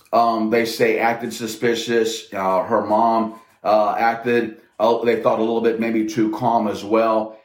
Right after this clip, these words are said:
But they have always, uh, the, the, the thing that's bizarre about this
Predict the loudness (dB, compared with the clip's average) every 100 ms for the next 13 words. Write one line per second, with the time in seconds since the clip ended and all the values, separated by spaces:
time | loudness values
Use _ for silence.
0 | _ 0 0 2 2 2 2 2 0 -2
1 | 0 2 2 -4 -2 0 0 0 -2 -4
2 | -2 -2 -4 -6 -2 -2 -2 -6 -2 0
3 | 2 2 2 0 -2 -2 -2 -4